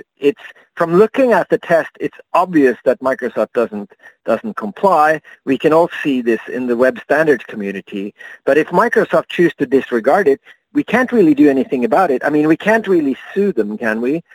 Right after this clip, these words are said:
Um, all we could do was to raise awareness in the community.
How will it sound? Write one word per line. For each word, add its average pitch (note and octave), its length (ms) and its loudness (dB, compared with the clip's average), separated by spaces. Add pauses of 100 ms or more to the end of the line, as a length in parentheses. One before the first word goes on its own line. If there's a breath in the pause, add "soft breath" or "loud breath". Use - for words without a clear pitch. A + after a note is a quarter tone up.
(260 loud breath)
Um, C3+ 760 2 (960)
all G3+ 240 2
we C4 140 0
could A3 160 0
do F#3+ 200 6
was E3 160 2 (520)
to E3+ 100 0
raise F3 320 0
awareness D#3 480 2
in C#3+ 140 -2
the B2 80 -8
community. B2 800 -6